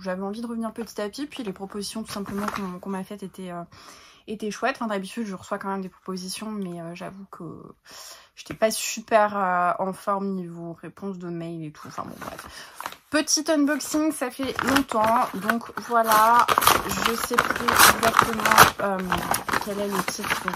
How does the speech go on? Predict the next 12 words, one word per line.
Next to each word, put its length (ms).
on 40
va 180
voir 240
ça 200
ensemble. 500
Voilà, 400
oh 300
il 180
est 180
trop 680
trop 380
beau. 840